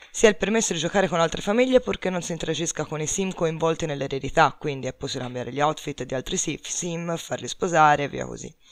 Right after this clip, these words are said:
Allora, comunque andiamo nello specifico. Generazione uno. Si crea un sim maschio o femmina a scelta vostra e si manda all'avventura nel mondo per guadagnarsi da vivere.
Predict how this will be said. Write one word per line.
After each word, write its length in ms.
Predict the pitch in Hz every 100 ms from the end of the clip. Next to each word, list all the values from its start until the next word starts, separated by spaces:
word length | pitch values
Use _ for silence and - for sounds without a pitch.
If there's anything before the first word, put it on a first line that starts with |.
| - - - - - - _ _ _ _ _ _
Allora, 580 | - 180 180 156 127 -
comunque 380 | - 202 - 151
andiamo 420 | 180 254 277 214
nello 300 | 165 175 165
specifico. 840 | 147 - 151 - 135 139 131 135 123 _ _ -
Generazione 920 | - 214 254 190 185 - 165 170 160 _
uno. 360 | - 139 127 131 _ _ - - -
Si 200 | - 190
crea 240 | - 220
un 120 | 240
sim 460 | 240 - 175 175 170
maschio 320 | 165 147 - 147
o 20 |
femmina 500 | - 135 135 127 - _ -
a 80 |
scelta 380 | 131 - 127 151
vostra 400 | 139 - - 214
e 60 | 269
si 160 | -
manda 260 | 233 185 170
all'avventura 680 | 147 139 135 135 - 135 214
nel 160 | 262 226
mondo 400 | 147 139 170 -
per 160 | 254
guadagnarsi 540 | - 269 226 151 - 165
da 80 |
vivere. 420 | 165 143 135 135